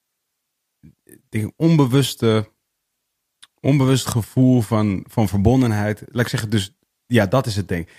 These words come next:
Van, want bijvoorbeeld ook zo'n programma als R T L Boulevard, ik ki-,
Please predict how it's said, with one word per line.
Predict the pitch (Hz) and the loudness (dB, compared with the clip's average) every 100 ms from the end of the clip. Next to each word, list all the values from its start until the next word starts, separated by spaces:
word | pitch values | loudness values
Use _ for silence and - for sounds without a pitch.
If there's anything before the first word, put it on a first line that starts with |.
| _ _ | _ _
Van, | - 143 131 - - | 0 2 2 -4 -4
want | 120 135 - _ - | 0 0 -2 _ -6
bijvoorbeeld | 123 165 165 | -2 2 2
ook | |
zo'n | 151 127 | 2 -2
programma | 117 117 139 123 | -2 -2 2 2
als | 117 | 2
R | 110 | 0
T | 107 | 0
L | 101 | 0
Boulevard, | 117 113 92 90 92 85 | 0 0 -2 -4 -4 -8
ik | 82 80 | -10 -12
ki-, | - | -12